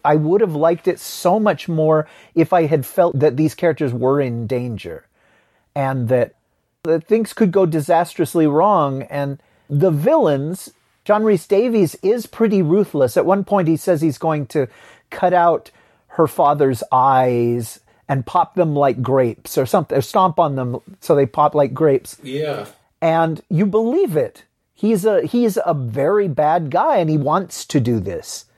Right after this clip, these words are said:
Speaker 1: But then Herbert Lom, who plays the, the German colonel, he is such a buffoon. And, like, almost every single thing that he does is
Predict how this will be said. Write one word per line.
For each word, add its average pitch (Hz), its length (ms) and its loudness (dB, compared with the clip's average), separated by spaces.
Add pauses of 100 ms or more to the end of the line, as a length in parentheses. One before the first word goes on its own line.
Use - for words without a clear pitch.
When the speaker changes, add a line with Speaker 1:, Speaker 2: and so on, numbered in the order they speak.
(500)
Speaker 1:
But 151 240 -2
then 208 140 0
Herbert 226 380 -2
Lom, 202 420 0
who 170 140 0
plays 160 720 -2 (520)
the, 139 200 -2
the 135 240 2
German 151 640 0 (260)
colonel, 151 580 0 (260)
he - 320 0
is 226 120 2
such - 400 -4
a 220 80 4
buffoon. 147 1080 0 (560)
And, 151 140 -2
like, 160 160 0 (100)
almost 214 520 0
every 202 360 0
single 175 460 0
thing 175 320 -2
that 143 140 0
he 143 100 0
does 151 480 -2
is 180 480 -2